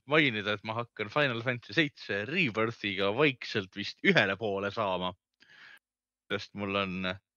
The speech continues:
hetkel mul hakkavad nagu missioonid ja need niisugused avatud maailma kogumisülesanded või nagu need hakkavad vaikselt, mm, mulle trofeesid andma. Nii et ma eeldan,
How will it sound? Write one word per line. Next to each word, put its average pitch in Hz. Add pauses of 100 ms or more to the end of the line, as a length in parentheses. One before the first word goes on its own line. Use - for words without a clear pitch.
hetkel 110
mul 104
hakkavad 107
nagu 107 (100)
missioonid 127
ja 101
need 104
niisugused 107
avatud 113
maailma 107 (400)
kogumisülesanded 117
või 107
nagu 107
need 98
hakkavad 107
vaikselt, 117
mm, 104
mulle 101 (380)
trofeesid 135
andma. 107 (720)
Nii 107
et 101
ma 101 (200)
eeldan, 117